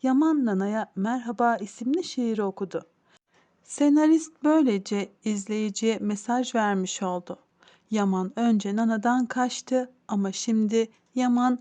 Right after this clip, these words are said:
yeniden aşka merhaba demiş oldu. Nana iyileşir iyileşmez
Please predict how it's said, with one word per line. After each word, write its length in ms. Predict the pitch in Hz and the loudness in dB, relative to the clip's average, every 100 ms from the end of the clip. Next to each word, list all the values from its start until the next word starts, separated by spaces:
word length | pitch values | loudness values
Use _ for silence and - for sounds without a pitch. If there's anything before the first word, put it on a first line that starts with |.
| - | -4
yeniden 500 | 269 254 202 196 196 - | 0 2 2 0 -2 -2
aşka 460 | 226 - - 220 233 | -6 -6 -8 -8 -4
merhaba 680 | 220 240 240 233 220 208 196 | -2 -2 -2 -2 0 0 0
demiş 320 | 190 185 - | -2 -4 -6
oldu. 340 | 185 175 - - _ _ _ _ _ - | -6 -8 -10 -20 _ _ _ _ _ 2
Nana 320 | 302 320 349 | 4 4 2
iyileşir 600 | 269 226 226 - 247 247 - | 0 0 -2 -2 -4 -4 -4
iyileşmez 720 | 208 190 185 - 202 214 208 | -4 -2 -4 -4 -2 -2 -4